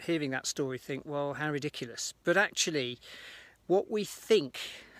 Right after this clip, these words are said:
and how we think about our experience is so, so powerful. And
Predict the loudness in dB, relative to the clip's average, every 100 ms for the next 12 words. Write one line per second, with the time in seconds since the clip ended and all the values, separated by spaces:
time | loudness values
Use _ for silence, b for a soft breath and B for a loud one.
0 | _ -8 -8 -4 -2 -2 -4 -2 -2 0
1 | -2 -10 -2 -2 0 -2 -2 -6 -2 -2
2 | -2 -6 -8 -4 0 0 2 2 0 0
3 | 0 0 0 -2 -6 -4 -2 -2 -6 -12
4 | -16 _ _ B B B B B B B
5 | _ 6 8 4 0 -2 -4